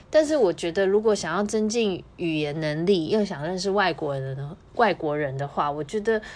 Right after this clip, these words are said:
这个可以算是一个还蛮好的健康交友的管道欸。它的性质跟我们台湾这个 Eat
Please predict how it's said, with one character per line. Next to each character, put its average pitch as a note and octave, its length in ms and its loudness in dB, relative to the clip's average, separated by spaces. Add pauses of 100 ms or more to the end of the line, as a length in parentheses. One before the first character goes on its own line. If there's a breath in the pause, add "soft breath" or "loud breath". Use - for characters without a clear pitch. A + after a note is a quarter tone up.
(560 loud breath)
这 - 220 -2
个 C#4 160 2
可 B3+ 120 -2
以 A#3 80 6
算 C#4+ 240 0
是 D4 160 -2
一 C4+ 80 0
个 A#3 300 4
还 G3+ 220 -2
蛮 G#3 260 0
好 F#3+ 260 2
的 E3 200 -2
健 A#3 200 -4
康 G#3 240 -2
交 G3+ 220 2
友 E3+ 160 2
的 D3 80 -2
管 C#3 240 -4 (140)
道 - 240 -2
欸。 - 140 -14 (640 loud breath)
它 D#4+ 140 2
的 E4 60 4
性 D#4+ 240 2
质 A3 160 4
跟 B3 320 0
我 D#3+ 160 -4
们 F3 240 -4
台 F#3 200 2
湾 G#3+ 200 4
这 A3 140 4
个 G3+ 100 2
Eat F#3 220 0